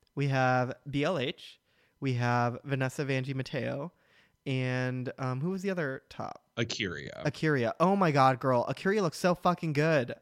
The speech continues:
Speaker 1: I loved
Speaker 2: Yeah.
Speaker 1: that.
Speaker 2: She looked cute. I think, like, the hair was doing most of the talking for the look.
Speaker 1: Mm-hmm. I can,
Speaker 2: Um,
Speaker 1: you're right. I can see that.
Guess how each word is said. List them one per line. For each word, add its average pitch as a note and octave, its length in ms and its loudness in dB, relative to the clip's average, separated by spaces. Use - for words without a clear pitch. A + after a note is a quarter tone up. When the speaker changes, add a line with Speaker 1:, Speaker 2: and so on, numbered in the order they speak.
Speaker 1:
I C#3+ 80 4
loved C#3+ 320 2
Speaker 2:
Yeah. B2 100 -2
Speaker 1:
that. G#2+ 280 -6
Speaker 2:
She - 140 -6
looked F#4+ 220 -2
cute. - 340 4
I C#3+ 140 0
think, E3 300 -2
like, B2+ 240 0
the B2+ 140 0
hair B2+ 320 -2
was C3 220 -4
doing A#2+ 400 -6
most G2+ 280 -6
of G2+ 120 -4
the G2+ 80 -6
talking G2 520 -6
for G2 160 -4
the F#2 100 -2
look. F#2 520 -4
Speaker 1:
Mm-hmm. B2+ 560 -4
I F#3 80 2
can, F3+ 100 2
Speaker 2:
Um, F#2 260 0
Speaker 1:
you're D#3+ 160 2
right. A#2+ 400 -2
I C3+ 120 0
can D3 180 -2
see C3+ 200 -6
that. - 340 -10